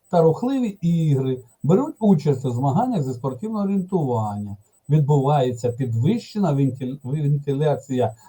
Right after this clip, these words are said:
легень, кров збагачується киснем, нормалізується вміст гемоглобіну в крові. Завдяки заняттям у туристсько-спортивних гуртках відбувається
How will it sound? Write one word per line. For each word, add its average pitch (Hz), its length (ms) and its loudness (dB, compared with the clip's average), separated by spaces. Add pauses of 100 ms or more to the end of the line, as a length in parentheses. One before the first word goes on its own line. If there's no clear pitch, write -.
(140)
легень, 170 540 4 (260)
кров 196 380 10
збагачується 123 760 0
киснем, 226 600 -2 (260)
нормалізується 127 880 0
вміст 175 400 -2 (300)
гемоглобіну 143 880 2
в - 80 -8
крові. 120 440 -2 (540)
Завдяки 247 500 0
заняттям 254 520 0
у 214 80 -4
туристсько-спортивних 233 880 -2
гуртках 247 520 -4
відбувається 214 760 0